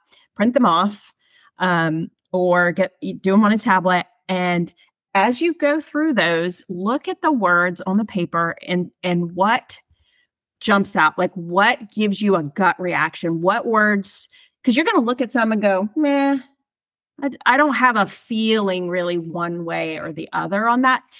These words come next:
Good values, but you're, you're gonna get to some words and, and really think about the words and, and think about if you were in a situation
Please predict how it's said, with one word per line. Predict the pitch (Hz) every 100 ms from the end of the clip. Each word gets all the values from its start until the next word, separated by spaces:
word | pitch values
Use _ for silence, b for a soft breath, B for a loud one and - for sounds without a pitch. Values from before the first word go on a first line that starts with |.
| B -
Good | 359 294
values, | 220 220 170 156 160 175 - b b
but | - 196 - b b
you're, | 208 226 277
you're | 320 277
gonna | 381 311
get | 262 254
to | 247
some | - 214 214 214
words | 180 180 202 226
and, | 208 190 -
and | 214
really | 214 262 403
think | 392 262
about | 247 202 190
the | 180
words | 170 180 180 180 175 -
and, | 170 165 _ b _ -
and | 180 170
think | 226 262 320
about | 254 214 196 190 180 _ _ _ _ _ -
if | 202 208
you | 208 277
were | 311
in | 294 277
a | 277
situation | - 262 - 233 196 196 - 185